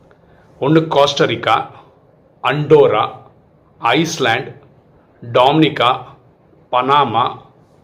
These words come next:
மொரீஷியஸ், கிரிபாட்டி, ஃபெடரேட்டட் ஸ்டேட்ஸ் ஆஃப் மைக்ரோனேஷியா, சில பேரெல்லாம் நான் கரெக்டா சொல்றேனான்னு தெரியல,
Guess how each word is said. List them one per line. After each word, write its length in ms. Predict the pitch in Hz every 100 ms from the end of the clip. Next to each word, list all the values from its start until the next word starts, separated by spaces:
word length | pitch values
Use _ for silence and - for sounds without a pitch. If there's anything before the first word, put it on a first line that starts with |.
| _ -
மொரீஷியஸ், 720 | 123 139 165 165 - 139 139 - - _ _ _ _ _ -
கிரிபாட்டி, 600 | 139 147 147 147 143 135 160 - - _ _ _ _ _ _ _ -
ஃபெடரேட்டட் 580 | 127 160 180 175 180 175
ஸ்டேட்ஸ் 380 | - 151 156 156 151
ஆஃப் 160 | - - - _ 131
மைக்ரோனேஷியா, 760 | 135 139 151 143 135 123 135 135 -
சில 120 | 131 131 - -
பேரெல்லாம் 280 | 143 147
நான் 100 | 131 131
கரெக்டா 220 | 127 143
சொல்றேனான்னு 380 | 120 120 123 117
தெரியல, 240 | 120 120